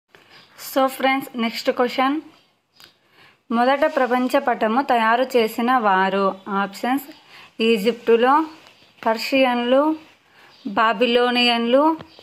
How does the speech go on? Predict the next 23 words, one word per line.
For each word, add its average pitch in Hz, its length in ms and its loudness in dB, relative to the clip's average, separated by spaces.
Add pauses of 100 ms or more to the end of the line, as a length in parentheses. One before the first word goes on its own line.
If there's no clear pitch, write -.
(140)
ఎవరు 226 240 2 (180)
కాదు. 196 380 0 (760)
మొదట 240 380 0 (360)
ప్రపంచ 254 480 0 (100)
పటము 233 340 0 (140)
తయారు 226 420 2
చేసిన 233 380 0 (160)
వారు. 196 420 0 (680)
So 254 100 2 (160)
ఫ్రెండ్స్, 269 320 0 (200)
ఆన్సర్ 240 400 0
గెస్ 220 140 -2 (120)
చేయండి. 240 480 2 (800)
మా 220 80 2 (140)
ఛానల్ని 226 460 0
సబ్స్క్రైబ్ 247 480 -2
చేసుకోండి, 254 420 2 (200)
లైక్ 233 260 0
చేయండి, 240 300 2 (100)
షేర్ 226 300 0
చేయండి, 233 260 0 (100)
కామెంట్ 214 400 0
చేయండి. 220 400 -2